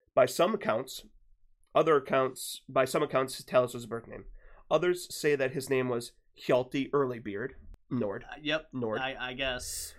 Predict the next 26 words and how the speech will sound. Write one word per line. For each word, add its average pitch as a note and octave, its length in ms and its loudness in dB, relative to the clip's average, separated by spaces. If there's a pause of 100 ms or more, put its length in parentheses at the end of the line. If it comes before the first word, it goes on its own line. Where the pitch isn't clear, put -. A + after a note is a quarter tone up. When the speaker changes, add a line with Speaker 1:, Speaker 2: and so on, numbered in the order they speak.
(140)
Speaker 2:
<laughs> - 180 -6
Speaker 1:
Uh, C#3 240 10
when D3+ 140 4
he D3+ 80 4
became G#3+ 320 4
the G3+ 100 4
Emperor C3+ 540 -2 (240)
of A#2 340 -2 (480)
Tamriel, G#2 380 -8
Speaker 2:
The B2+ 60 -4
Emperor B2 220 -8
Speaker 1:
Tamriel, D#3 520 4 (500)
Speaker 2:
man. F#4+ 100 2 (300)
<laughs> A4+ 220 2
Speaker 1:
uh, A#2+ 320 4
he D3+ 460 0
adopted C3+ 460 2
the C3 100 -2
new C3+ 300 0
imperial B2 600 -2
name, G#2+ 380 -10 (260)
Tiber - 240 -8
Septim. - 380 -8 (580)
Speaker 2:
Okay, F3+ 200 -8 (280)
that's G3 160 -10
fair. C3+ 220 -10